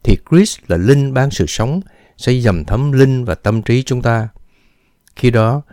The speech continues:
trong kinh nghiệm của mình, chúng ta cũng sẽ có khôn ngoan và tri thức được giấu kín trong Christ.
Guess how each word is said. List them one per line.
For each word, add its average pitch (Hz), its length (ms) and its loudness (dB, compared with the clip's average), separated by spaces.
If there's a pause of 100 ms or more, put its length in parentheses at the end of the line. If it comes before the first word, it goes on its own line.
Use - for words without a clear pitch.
(240)
trong 123 200 0
kinh 131 180 2
nghiệm 98 240 0
của 120 120 -2
mình, 92 320 -2 (420)
chúng 123 160 0
ta 123 140 2
cũng 104 300 -2
sẽ 113 160 -2
có 127 180 -2
khôn 120 300 -2
ngoan 120 300 0 (140)
và 90 140 -4
tri 117 200 0
thức 165 240 -2 (200)
được 95 280 -6
giấu 120 180 0
kín 127 320 -4 (120)
trong 107 260 -2
Christ. 131 300 -4